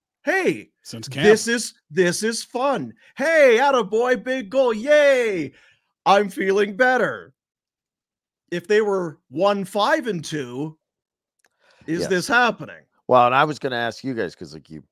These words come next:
Speaker 3: paid full attention to the game. It, it, it, if they lose that game, is it still the same attitude? Like, are we having this con-, you know
Speaker 2: No.
Speaker 3: what I mean? There's always those, 'cause you guys are like, "They didn't play that well, but damn,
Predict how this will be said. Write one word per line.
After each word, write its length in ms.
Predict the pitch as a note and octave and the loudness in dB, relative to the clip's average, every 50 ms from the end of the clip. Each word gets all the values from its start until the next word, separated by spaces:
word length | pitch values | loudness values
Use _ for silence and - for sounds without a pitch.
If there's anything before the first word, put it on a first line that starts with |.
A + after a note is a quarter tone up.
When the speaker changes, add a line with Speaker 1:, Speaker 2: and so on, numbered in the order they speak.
| _ _ - | _ _ -8
Speaker 3:
paid 300 | - G#2+ G2 F2+ C2+ D2+ E2 _ _ _ | -6 -6 -6 -6 -8 -14 -20 _ _ _
full 260 | _ - A2 A2+ G2 | _ -6 -6 -4 -4
attention 460 | F2 - - E2+ D2+ C#2+ - - - D2+ | -6 -8 -10 -14 -14 -14 -18 -20 -20 -20
to 60 | C#2 | -20
the 100 | C2+ D2 | -20 -20
game. 340 | - E2 D#2 D2 B1+ B1 _ _ _ _ _ _ _ _ _ _ - | -18 -18 -18 -18 -18 -20 _ _ _ _ _ _ _ _ _ _ -18
It, 160 | A#2 A#2 - _ | -16 -16 -18 _
it, 140 | - - - _ _ _ _ _ _ _ _ _ - | -20 -20 -20 _ _ _ _ _ _ _ _ _ -20
it, 100 | G2+ _ _ _ _ _ _ _ _ _ _ _ _ _ _ _ _ _ _ _ _ _ _ _ - | -20 _ _ _ _ _ _ _ _ _ _ _ _ _ _ _ _ _ _ _ _ _ _ _ -10
if 200 | A#2 - _ - | -10 -10 _ -6
they 140 | A#2 G#2 | -6 -6
lose 400 | F#2+ A2+ D3+ G3+ C4 C4 A3 D#3+ | -2 2 4 4 4 4 0 -2
that 220 | D3 D#3+ C#3 A#2+ F#2 | 0 0 0 0 -2
game, 260 | G#2 A#2+ A#2+ A#2 A2 | -4 -6 -4 -4 -6
is 120 | G#2+ F#2+ F#2 | -10 -10 -12
it 120 | F#2 - | -14 -16
still 240 | - - B2+ A#2+ A2 | -14 -8 -6 -6 -6
the 100 | F#2 F#2+ | -6 -8
same 440 | - - G#2+ G#2 G2 F2+ E2+ E2 D#2 _ _ _ _ - | -12 -10 -8 -8 -8 -8 -12 -14 -20 _ _ _ _ -6
attitude? 560 | G#2+ A2 G#2+ F2+ F2 _ - - B1 - _ _ _ _ _ _ _ _ _ _ - | -4 -4 -4 -6 -8 _ -16 -20 -20 -20 _ _ _ _ _ _ _ _ _ _ -10
Like, 120 | G2+ G#2+ | -4 0
are 100 | B2 B2 | 0 0
we 100 | C3 D3+ | 0 0
having 340 | D#3+ E3+ F3+ F3+ F3+ E3 D#3 | 0 0 0 0 -2 -4 -4
this 200 | D3 E3 D#3 - | -2 -4 -4 -4
con-, 200 | - D#3 D#3 D3+ | -4 -2 0 0
you 60 | E3 | 2
know 60 | D#3+ | 2
Speaker 2:
No. 60 | F3 F#3 | 2 2
Speaker 3:
what 80 | F#3 | 0
I 40 | E3+ | 0
mean? 300 | D3+ D#3 E3 F3 G3 G3 | -4 -8 -8 -8 -8 -6
There's 220 | F3+ E3+ D3+ C3+ | -6 -6 -6 -2
always 420 | D#3+ D#3+ F3+ G3 G#3 G#3+ G3+ E3 - | 0 0 2 2 2 0 -2 -4 -6
those, 400 | E3+ F3+ F3+ E3+ D#3+ C3+ A#2 - _ _ _ _ _ _ _ | -2 0 0 0 -2 -4 -8 -14 _ _ _ _ _ _ _
'cause 160 | - C#3 B2 | -12 -10 -8
you 80 | C#3+ E3 | -8 -6
guys 140 | E3+ D#3 C#3+ | -6 -6 -6
are 120 | C3+ C3+ | -6 -8
like, 40 | B2 A#2+ | -8 -6
"They 80 | C3 D#3+ | -4 -4
didn't 260 | G#3 B3+ A#3 E3 - | -2 -2 -4 -6 -10
play 440 | _ - - - F#3+ G3+ G#3 G3+ G3 | _ -20 -12 -6 -4 -2 -2 0 0
that 260 | F3+ E3 D#3 D3+ C3+ | 0 2 0 0 0
well, 380 | C#3 C#3 C3+ C3 C3+ C3+ - _ _ _ _ _ - | -2 0 0 2 2 0 -2 _ _ _ _ _ -4
but 260 | F#3+ G3 _ _ - | -4 -4 _ _ 0
damn, 480 | - C#4+ D#4+ E4 D#4 D#4 C4+ G3 F#3+ | 2 4 4 4 4 2 0 -2 -6